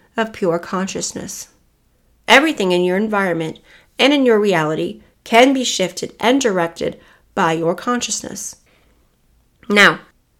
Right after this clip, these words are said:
let's talk a little bit about the meaning of reincarnation. This term also brings about many different meanings depending on who you ask.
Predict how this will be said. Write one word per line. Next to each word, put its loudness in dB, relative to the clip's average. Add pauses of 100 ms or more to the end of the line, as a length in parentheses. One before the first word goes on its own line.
(440)
let's 2
talk -2
a -2
little 2
bit 0
about -2
the -6
meaning -2
of -4
reincarnation. -2 (320)
This 2
term 4
also 4
brings 0
about 0
many 2
different -4
meanings 0
depending -2
on -2
who 0
you 0
ask. 0